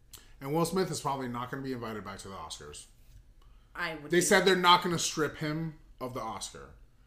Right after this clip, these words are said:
Speaker 1: But there, there will be repercussions.
Speaker 2: And I don't think, I think that they're all not gonna be invited, the entire family. Nope, he did that to his family. You're gonna protect your family. Don't worry.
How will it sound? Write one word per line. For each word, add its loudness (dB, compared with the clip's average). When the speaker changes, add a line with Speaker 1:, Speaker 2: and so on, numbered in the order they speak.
Speaker 1:
But -4
there, -6
there 6
will 4
be 4
repercussions. -8
Speaker 2:
And -8
I -2
don't -8
think, -10
I 0
think -6
that -8
they're -2
all -6
not -14
gonna -14
be -16
invited, -14
the -12
entire -12
family. -18
Nope, -6
he -10
did -10
that 0
to -6
his -6
family. 0
You're -8
gonna -8
protect 0
your -2
family. -2
Don't -6
worry. -6